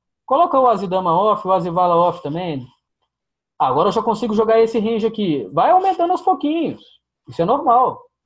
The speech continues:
E é o que vai ter dentro da nossa tabela de range do curso. Vocês vão ter um range muito mais amplo.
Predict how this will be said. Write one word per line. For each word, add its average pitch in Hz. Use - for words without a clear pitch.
E 151
é 180
o 208
que 233
vai 220
ter 190
dentro 185
da 208
nossa 202
tabela 180
de 185
range 151
do 202
curso. 147
Vocês 131
vão 156
ter 202
um 143
range 190
muito 226
mais 311
amplo. 131